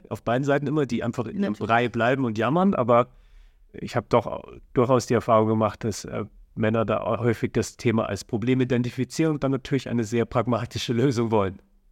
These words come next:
Speaker 1: Ja.
Speaker 2: Mhm. Finde ich, äh, d-, d-, d-, also, ja, das hatten wir, <laughs> hatten wir schon mal kurz drüber gesprochen. Ja. Hört sich für mich ziemlich logisch an, weil für eine Frau, die, die kann halt eben auch, und das, das,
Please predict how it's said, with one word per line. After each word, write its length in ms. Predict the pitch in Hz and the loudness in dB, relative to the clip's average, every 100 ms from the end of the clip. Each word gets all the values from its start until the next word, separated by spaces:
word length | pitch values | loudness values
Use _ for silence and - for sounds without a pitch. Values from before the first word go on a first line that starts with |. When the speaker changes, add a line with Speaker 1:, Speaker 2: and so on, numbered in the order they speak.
| _ | _
Speaker 1:
Ja. 80 | 202 | -2
Speaker 2:
Mhm. 360 | 202 185 190 202 _ _ _ _ _ _ _ - - _ - - - _ _ - - _ _ - _ _ _ - | -2 -2 -8 -12 _ _ _ _ _ _ _ -20 -20 _ -20 -20 -20 _ _ -20 -20 _ _ -20 _ _ _ 0
Finde 200 | 208 196 | 2 2
ich, 140 | - | 2
äh, 340 | 156 185 180 185 | 2 4 4 0
d-, 140 | - | -6
d-, 140 | - - | -8 -8
d-, 160 | - - | -8 -8
also, 160 | - | -4
ja, 80 | 185 170 | -6 -6
das 140 | - | -6
hatten 140 | 208 | -2
wir, 80 | 208 | -2
<laughs> 300 | 208 - - | -2 -12 -6
hatten 260 | 240 226 220 | -2 0 4
wir 140 | 339 | 4
schon 180 | - 302 | 4 2
mal 100 | 277 | 0
kurz 420 | - - 233 - _ - _ _ _ | 0 -4 -4 -6 _ -20 _ _ _
drüber 180 | 190 208 | -4 -2
gesprochen. 720 | 202 - - 202 214 190 262 - _ - - _ _ _ _ _ | -2 -6 -4 -4 -2 -2 -4 -8 _ -20 -20 _ _ _ _ _
Ja. 320 | 220 196 214 - _ _ _ _ _ - - | 2 2 2 -4 _ _ _ _ _ -8 0
Hört 200 | 262 302 | 2 2
sich 120 | 269 | 0
für 100 | 294 | 2
mich 180 | 277 262 | 2 4
ziemlich 300 | 285 247 - | 2 2 2
logisch 280 | 285 226 | 2 2
an, 180 | - 202 | -2 -2
weil 120 | 208 | 0
für 140 | 214 220 | 0 -2
eine 200 | 190 220 | 0 -2
Frau, 380 | - 220 254 - | 0 2 4 2
die, 220 | 214 247 214 | 0 -2 0
die 280 | 190 214 233 | -4 -2 0
kann 300 | 254 254 277 | 2 2 2
halt 200 | 277 - | 0 0
eben 260 | 240 240 | 0 0
auch, 120 | 240 | 0
und 160 | 240 220 | -2 -4
das, 160 | 214 - | -4 -8
das, 160 | 214 | -8